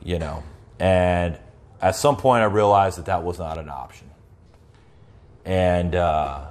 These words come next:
um, I, um,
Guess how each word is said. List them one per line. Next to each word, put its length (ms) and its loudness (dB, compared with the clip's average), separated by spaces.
um, 640 -16
I, 400 2
um, 540 -2